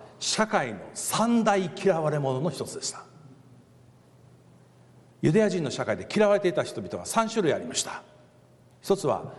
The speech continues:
ハンセン病の人々、二つ目遊女、三つ目酒税人。人間扱いされなかった。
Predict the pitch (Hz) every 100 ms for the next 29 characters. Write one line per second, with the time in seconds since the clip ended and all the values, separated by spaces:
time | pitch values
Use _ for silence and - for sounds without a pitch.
0 | - 170 175 165 170 139 123 110 107 117
1 | - - - - - - - - _ -
2 | - - _ _ - - - 175 156 117
3 | 123 147 - - - - - - - -
4 | - - _ - - 139 147 - 180 -
5 | - - - 117 - - - - - -
6 | - - - - _ - - - - -
7 | _ _ _ _ - - _ 127 180 220
8 | 214 190 143 107 123 104 - -